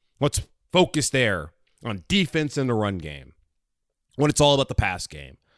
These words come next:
Look at every single team in the playoffs right now. They got elite passing games. The Carolina Panthers, they were the worst team in the N F L when it came to deep balls this season,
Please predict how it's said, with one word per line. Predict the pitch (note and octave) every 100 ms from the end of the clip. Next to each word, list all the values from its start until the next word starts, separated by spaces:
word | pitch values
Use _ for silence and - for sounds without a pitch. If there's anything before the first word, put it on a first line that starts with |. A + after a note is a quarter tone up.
| _
Look | - -
at | A#2+
every | B2 D3 D3+ D3+
single | - C#3+ C#3 C3+
team | - C3
in | B2+
the | B2
playoffs | A#2 A#2 A2+ -
right | A2+
now. | F#2+ G2 F#2+
They | F#2
got | G2 G2+
elite | F2+ F2+ -
passing | - F2+ - F2
games. | E2 E2+
The | -
Carolina | G#2+ G#2 G2+
Panthers, | G#2+ G#2 G#2+ G#2 - _ _ _ _
they | A2 A#2+
were | A2+ A#2
the | G2 A2+
worst | F#2+ F2+ F3 G3 -
team | F#3 E3+
in |
the | D#3+
N | D#3+
F | D3+ D3
L | G2+ D2+ - _ _ -
when | C3+
it | C3+
came | B2+ C3 C3
to | B2
deep | G#2 A#2 A#2+
balls | A2 G2 F#2 F#2+
this | G#2+
season, | E3+ F#3 D#2+